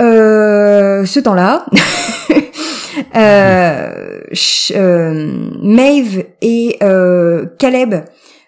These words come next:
continuent de lutter contre, euh, donc contre les restes de Jéroboam et contre,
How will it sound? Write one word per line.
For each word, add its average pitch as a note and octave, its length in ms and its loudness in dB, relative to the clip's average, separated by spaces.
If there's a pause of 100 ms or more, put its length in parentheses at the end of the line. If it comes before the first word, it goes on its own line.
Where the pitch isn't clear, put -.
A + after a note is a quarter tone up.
(160)
continuent C4+ 480 4
de A#3+ 80 0
lutter A3+ 340 0
contre, A3 500 -4
euh, D#3 800 -2 (720)
donc F3 260 0
contre F#3+ 240 0
les F3+ 80 2
restes G3+ 180 2
de G3+ 60 0
Jéroboam G3 480 0
et F#3+ 120 0
contre, - 440 -6